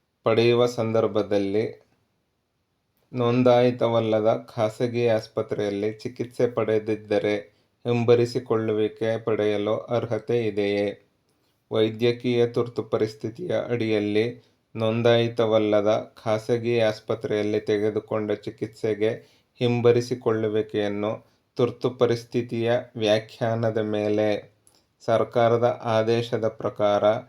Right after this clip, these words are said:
ಕೆ ಎ ಎಸ್ ಎಸ್ ದರಗಳ ಪ್ರಕಾರ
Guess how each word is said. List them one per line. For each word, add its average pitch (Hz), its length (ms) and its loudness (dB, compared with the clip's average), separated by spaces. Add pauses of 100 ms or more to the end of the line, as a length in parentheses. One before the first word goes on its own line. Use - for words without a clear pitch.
(320)
ಕೆ 113 420 0
ಎ 117 180 0
ಎಸ್ 113 240 -6
ಎಸ್ 117 300 -6
ದರಗಳ 107 380 2
ಪ್ರಕಾರ 101 560 -2